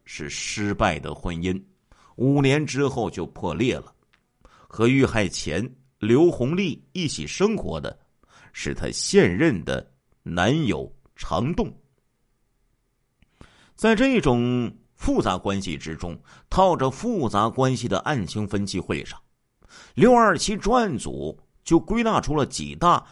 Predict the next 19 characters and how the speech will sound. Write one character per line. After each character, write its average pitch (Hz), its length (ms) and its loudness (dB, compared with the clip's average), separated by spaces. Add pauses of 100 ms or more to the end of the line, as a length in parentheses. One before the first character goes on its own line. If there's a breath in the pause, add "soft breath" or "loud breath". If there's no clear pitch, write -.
(160 soft breath)
必 233 340 -2
须 127 320 -2 (160)
破 170 240 0
解 - 140 -8
的 65 80 -8
疑 98 240 -4
点。 98 240 -8 (960 soft breath)
抛 135 260 0
尸 131 200 0
现 123 280 0
场 - 260 -12 (480)
所 80 300 -6
发 107 180 0
现 107 120 -4
的 82 80 -6
衣 98 220 -2
物 220 300 -2 (420 soft breath)
是 - 260 -6
与 76 280 -8